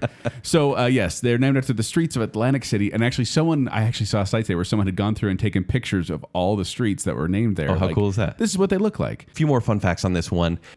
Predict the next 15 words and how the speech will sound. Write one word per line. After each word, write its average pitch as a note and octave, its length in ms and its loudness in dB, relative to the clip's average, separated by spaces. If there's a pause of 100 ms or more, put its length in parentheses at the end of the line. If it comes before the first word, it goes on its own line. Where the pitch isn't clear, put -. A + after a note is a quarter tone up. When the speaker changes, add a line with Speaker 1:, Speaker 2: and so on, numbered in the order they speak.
(120)
Speaker 2:
Hasbro B2 400 2
has G#2 100 -2
stated G2 280 0
that G2+ 100 0
the F#2+ 80 -2
longest A2 400 0
game G2 180 0
of F#2+ 340 0
Monopoly E2+ 500 0
has D#2 140 -4
lasted F2 380 -2
over E2 220 -2
seventy G2 640 -2
days. D#2+ 580 -2
Speaker 1:
Ugh. C2+ 500 4